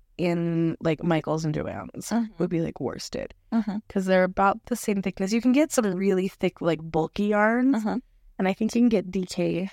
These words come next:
Speaker 1: there. But I'm not, I'm, I'm not a hundred percent.
Speaker 2: Yeah.
Speaker 1: I like working with D K because it is thicker.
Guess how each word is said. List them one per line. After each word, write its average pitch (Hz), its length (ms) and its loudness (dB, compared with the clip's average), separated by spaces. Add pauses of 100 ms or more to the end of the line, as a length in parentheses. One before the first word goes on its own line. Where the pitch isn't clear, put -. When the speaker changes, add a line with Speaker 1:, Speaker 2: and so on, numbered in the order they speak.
Speaker 1:
there. 190 400 2 (500)
But 220 120 2
I'm 208 200 4
not, 190 360 2 (1300)
I'm, 240 420 6
I'm 233 100 4
not 202 180 2
a - 60 0
hundred 156 300 0
percent. - 340 -6 (100)
Speaker 2:
Yeah. 175 340 0 (340)
Speaker 1:
I 220 160 6
like 226 260 0
working 196 460 0
with 185 140 0 (120)
D 190 180 -2
K 196 440 2
because 180 480 -4
it 160 180 -6
is 170 260 0 (380)
thicker. 262 560 2